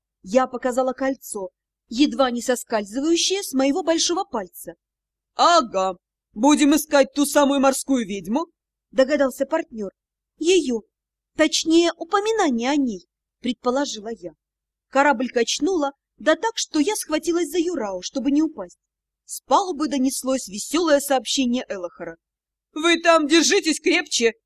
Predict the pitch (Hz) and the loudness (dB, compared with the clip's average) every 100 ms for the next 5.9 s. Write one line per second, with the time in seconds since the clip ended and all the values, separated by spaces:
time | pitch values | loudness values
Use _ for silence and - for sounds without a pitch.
0 | _ _ 294 330 330 339 415 - 294 311 | _ _ 2 4 4 2 2 2 4 2
1 | 330 311 - 240 226 294 - 269 - 202 | 2 0 0 -4 -2 -2 -2 -6 -4 -2
2 | 190 190 _ _ _ _ _ _ 240 285 | -4 -4 _ _ _ _ _ _ 2 4
3 | 285 254 339 - 269 269 240 - 233 - | 4 0 -4 -4 -8 -8 -8 -8 -10 -14
4 | 180 170 _ _ _ _ _ - 214 - | -18 -18 _ _ _ _ _ -12 -12 -12
5 | - 240 _ - 233 214 202 180 170 | -10 -12 _ 0 0 -2 -10 -8 -8